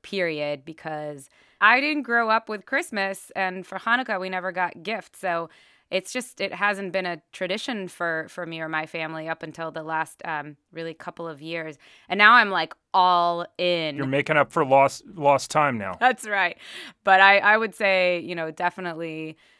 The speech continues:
Speaker 1: uh, during the pandemic, I have been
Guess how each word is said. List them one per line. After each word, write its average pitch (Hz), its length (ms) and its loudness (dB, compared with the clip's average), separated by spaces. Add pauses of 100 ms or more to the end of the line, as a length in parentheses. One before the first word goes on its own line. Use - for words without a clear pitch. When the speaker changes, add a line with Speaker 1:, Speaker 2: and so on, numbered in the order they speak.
(240)
Speaker 1:
uh, 151 260 -2
during 165 300 -6
the 160 80 -8
pandemic, 147 580 -6
I 151 120 -2
have 143 200 -10
been 143 460 -10